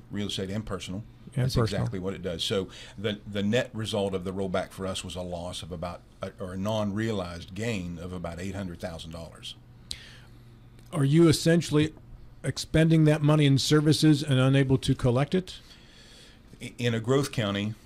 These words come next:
Speaker 1: uh, we're up against the wall with demand for the tax dollar. So a lot of the initiatives, and, and Eddie,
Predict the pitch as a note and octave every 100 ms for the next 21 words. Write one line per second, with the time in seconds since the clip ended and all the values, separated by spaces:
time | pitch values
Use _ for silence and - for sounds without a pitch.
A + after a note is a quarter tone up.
0 | - E2 E2+ F2 A2+ A2+ G#2+ G#2 G#2 F#2+
1 | G#2 G2 - F#2 F#2 F#2+ E2+ D2+ D2+ -
2 | - F#2+ - F#2+ F#2 F#2+ F#2+ F2 D#2+ -
3 | F2+ - F#2 E2+ F2+ F2+ E2+ C2+ C#2+ -
4 | F#2+ F2+ F2 - - - - - F#2+ F2+
5 | G2+ G#2 F#2 F#2 F#2+ F#2+ - F2+ F2+ F2+
6 | - - F2+ E2+ F2+ F2 E2+ - - -
7 | - - G2+ F#2+ F#2